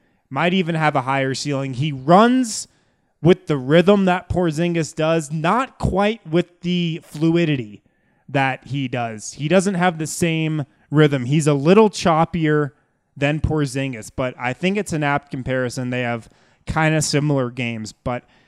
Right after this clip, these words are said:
I mean, when this guy was on the floor at Oregon, he was an absolute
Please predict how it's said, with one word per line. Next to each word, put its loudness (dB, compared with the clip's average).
I -8
mean, 2
when 4
this 0
guy 2
was 6
on 6
the 2
floor 2
at -2
Oregon, 2
he -2
was 0
an -4
absolute 2